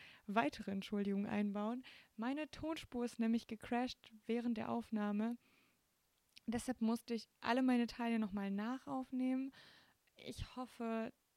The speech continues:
das ergibt Sinn, was ich jetzt gesagt habe. Es wird vom Wortlaut nicht immer genauso sein, wie ich's in der wirklichen Aufnahme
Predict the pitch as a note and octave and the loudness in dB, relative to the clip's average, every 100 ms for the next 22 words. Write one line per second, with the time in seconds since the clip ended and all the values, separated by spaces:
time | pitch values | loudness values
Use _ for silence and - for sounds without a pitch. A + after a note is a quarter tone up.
0 | - A3 A3 - - - G#3 G3+ A3 _ | -8 -4 -4 -6 -16 -10 -6 -4 -4 _
1 | - A3+ B3+ C4+ A#3+ A3+ A#3+ A3 A#3 A3+ | -2 2 2 2 0 -2 -4 -6 -4 -6
2 | - - - G#3+ A#3 A#3+ - A#3+ A#3 A3+ | -10 -16 -8 -2 -2 -4 -8 -6 -4 -2
3 | A3+ A#3 - - - - - G#3+ A3 G#3 | -4 -6 -10 -20 -20 -14 -8 -4 -2 0
4 | G#3 A#3 - G#3 - A3+ - - _ _ | 0 -2 -4 -6 -4 -6 -6 -20 _ _
5 | - B3+ C4+ A#3 A#3 A#3 A3+ A3 G#3+ G#3+ | 2 4 4 4 2 2 -2 -4 -8 -10
6 | A3 A3 G#3+ A3 A3 G#3+ G#3 G3+ - - | -8 -2 2 2 2 0 -2 -6 -14 -20
7 | _ _ _ - A3 G#3 G3+ G3+ G3+ G3+ | _ _ _ -2 2 4 2 0 -2 -2
8 | A3+ G#3+ B3 A3 - G#3 G#3 G#3 | -4 -4 -4 -4 -2 0 2 0